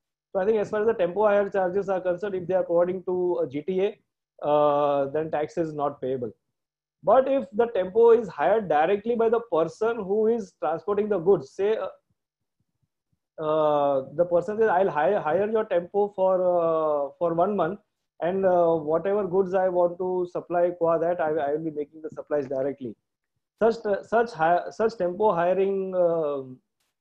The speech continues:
persons or, uh, service providers, uh, do not issue a consignment note. So whether the recipient would be liable to, and say that tempo hire, uh,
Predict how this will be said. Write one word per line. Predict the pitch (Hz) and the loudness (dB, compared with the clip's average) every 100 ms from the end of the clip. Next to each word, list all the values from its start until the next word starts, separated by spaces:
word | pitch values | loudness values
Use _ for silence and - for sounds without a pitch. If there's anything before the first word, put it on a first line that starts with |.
| - | -4
persons | 160 160 180 170 _ _ _ | -4 0 -2 -4 _ _ _
or, | 151 147 147 147 | 0 2 4 2
uh, | 139 | 0
service | - 156 185 | -2 -2 -2
providers, | - 175 196 170 - - - - _ - | 4 4 6 4 2 -4 -20 -20 _ 0
uh, | 165 | 2
do | 170 202 | 4 4
not | 247 240 | 2 0
issue | 214 - 240 | -4 -2 -2
a | |
consignment | 233 147 139 190 196 185 156 | -2 -4 -2 0 0 -2 0
note. | 131 - _ _ _ _ _ _ _ _ _ _ _ _ _ _ _ _ _ _ _ | -2 -4 _ _ _ _ _ _ _ _ _ _ _ _ _ _ _ _ _ _ _
So | _ 214 202 214 - _ _ _ | _ 2 4 2 -2 _ _ _
whether | 135 127 170 226 | -10 0 2 4
the | 240 233 | 4 4
recipient | 180 175 220 226 220 220 | 2 0 -4 0 0 0
would | 202 | -2
be | 208 | -2
liable | 170 165 190 208 | 0 0 0 -2
to, | 208 - | -4 -6
and | 170 208 | -6 -6
say | - 202 202 | -2 0 2
that | 196 190 _ _ | 0 -2 _ _
tempo | 160 160 196 175 | -4 -2 -2 0
hire, | 160 175 185 | 0 2 2
uh, | 156 - | 0 -4